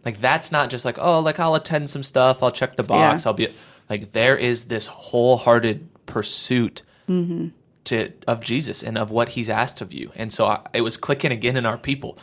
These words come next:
Speaker 1: where
Speaker 2: Yeah.
Speaker 1: it's like, "Oh man, if I want to be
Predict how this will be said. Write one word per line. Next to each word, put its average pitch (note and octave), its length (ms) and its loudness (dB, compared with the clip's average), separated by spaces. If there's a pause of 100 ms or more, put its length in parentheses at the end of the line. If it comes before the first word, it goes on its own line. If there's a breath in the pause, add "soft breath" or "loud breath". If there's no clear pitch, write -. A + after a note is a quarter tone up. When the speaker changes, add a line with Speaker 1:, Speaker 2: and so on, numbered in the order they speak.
(140 loud breath)
Speaker 1:
where F3+ 120 2
Speaker 2:
Yeah. E3+ 80 4
Speaker 1:
it's - 80 -4
like, G#2 260 -4
"Oh A2+ 160 4
man, G#2+ 240 -2
if G2+ 140 -10
I B2 300 2
want B2 320 0
to A#2+ 100 -4
be A2 540 -2